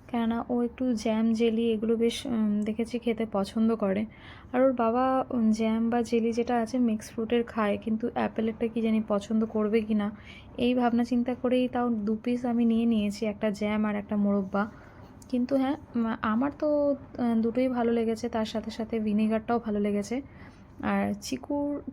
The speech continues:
তিনটে জিনিস তো ওকে খাওয়াতে পারিনি, ওকে জ্যাম আর মোরব্বাটা খাইয়েছি, ওর ভালো লেগেছে, কিন্তু চিকুর বাবার একটাও ভালো লাগেনি, তো কিছু করার নেই। এই যে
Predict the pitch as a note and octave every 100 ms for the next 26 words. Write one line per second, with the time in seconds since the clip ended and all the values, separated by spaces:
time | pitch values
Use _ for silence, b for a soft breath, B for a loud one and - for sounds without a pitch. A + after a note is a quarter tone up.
0 | - A#3 A3+ A#3+ B3+ C4 C4 C4 B3+ C4
1 | C4 B3 B3+ B3+ C4 C4+ D4 C4 A#3 A3
2 | A3 A3+ A3+ A3+ A3 A3 G#3 A3 A3+ A3
3 | A3+ G#3+ A3 C#4 B3+ A#3 A3+ G#3+ G3 G3+
4 | G#3 A#3 C4 C#4 B3+ A3+ G#3+ A#3 G#3 G3+
5 | A3+ A3 G3+ G3 F#3 F#3 G3 B B B
6 | B B - A3+ A3+ A#3+ A3 A#3+ A3+ A3+
7 | A3 A3+ B B B B - A3 A3